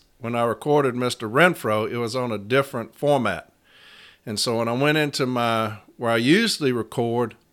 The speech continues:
all of that was screwed up bad. And I'm, I'm the worst about trying to figure that out. Uh, so we'll see if this comes out all right, <laughs> but just letting y'all know that it was screwed up something awful.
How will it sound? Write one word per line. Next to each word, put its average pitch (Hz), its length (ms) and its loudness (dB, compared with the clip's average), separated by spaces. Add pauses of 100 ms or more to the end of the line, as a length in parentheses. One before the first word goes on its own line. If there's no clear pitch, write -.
all 151 280 8
of 131 120 -2
that 131 240 4
was 101 120 -4
screwed 127 380 2
up 120 320 2 (480)
bad. 98 520 0 (100)
And 113 160 0
I'm, 147 320 4
I'm 131 180 0
the 113 100 0
worst 120 600 2 (520)
about 107 300 -2
trying 123 240 -4
to 107 80 -4
figure 120 320 -4
that 113 180 0
out. 110 380 0 (640)
Uh, 107 320 -2
so 113 640 4 (320)
we'll 135 240 2
see 160 280 2
if 139 160 0
this 135 280 -2
comes 123 340 -4
out 131 240 4
all 107 140 0
right, 104 400 -2
<laughs> - 0 -
but 107 220 -4
just 120 200 -6
letting 143 240 2
y'all 127 140 0
know 127 340 2
that 104 220 -6
it 117 160 -4
was 110 140 -6
screwed 139 360 -2
up 127 160 -2
something 123 320 -4
awful. 123 540 0